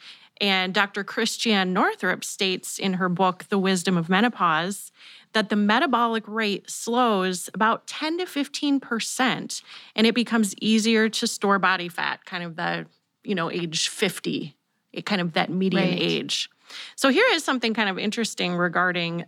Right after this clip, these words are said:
Speaker 1: that statistic. Nature <laughs> actually designed us this way. So if we think back to hunter-gatherer days, if a woman was getting older and she at that time may have been less able to fend for herself, well, having a menopausal body that was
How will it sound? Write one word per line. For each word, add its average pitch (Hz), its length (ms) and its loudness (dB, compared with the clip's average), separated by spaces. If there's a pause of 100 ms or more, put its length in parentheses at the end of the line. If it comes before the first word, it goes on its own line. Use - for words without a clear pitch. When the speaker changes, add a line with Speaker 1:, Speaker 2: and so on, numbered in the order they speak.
(100)
Speaker 1:
that 196 480 0
statistic. 175 800 -8 (420)
Nature 254 400 4
<laughs> 247 120 4
actually 226 400 2
designed 202 540 2
us 196 180 0
this 180 280 -4
way. 165 260 0
So 180 380 0 (320)
if 233 140 0
we 254 140 2
think 262 220 2
back 214 260 0
to 208 120 -2
hunter-gatherer 196 960 -2
days, 165 580 -4 (380)
if 214 140 2
a 220 60 2
woman 247 280 6
was 220 140 4
getting 208 240 4
older 202 640 2
and 196 140 0
she 190 420 -2 (200)
at 180 180 2
that 196 180 2
time 170 260 -6
may 175 100 -2
have 175 140 -4
been 175 180 -2
less 165 260 -2
able 175 200 -2
to - 100 -2
fend 220 320 0
for 196 160 0
herself, 170 640 -2 (480)
well, 214 160 4
having 269 440 2
a 214 40 0
menopausal 208 720 0
body 202 400 0
that 180 220 0
was 185 260 -2